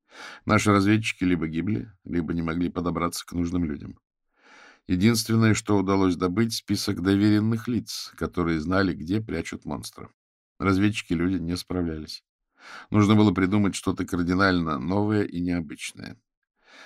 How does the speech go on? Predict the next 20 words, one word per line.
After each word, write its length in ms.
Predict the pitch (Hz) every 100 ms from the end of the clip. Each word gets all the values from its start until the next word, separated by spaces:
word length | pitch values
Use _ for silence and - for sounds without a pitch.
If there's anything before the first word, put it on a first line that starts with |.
| - _
Его 180 | 101 131
сиятельство, 640 | 113 120 113 113 - 113
граф 320 | 107 95 104
Аркадий 400 | 101 - 95 95
Филиппович, 680 | 90 90 110 117 - - - -
разработал 800 | 92 95 92 101 113 117 110 101
особую 640 | 92 - - 110 98 92
технику 580 | - 101 - 92 87 95
ошейника. 760 | 98 - 82 - - - - _ _ _ _ _ _ _ - - -
В 100 | _
процессе 480 | 104 98 98 92 98
его 160 | 95
создания 560 | 92 92 95 107 95 85
колдун 400 | - 82 87 90
отдавал 460 | 87 80 87 92 85
Диву 340 | 90 95 87
очень 300 | 85 - 92
много 360 | 95 104 82 76
своей 360 | - 85 80
крови. 360 | - 50 -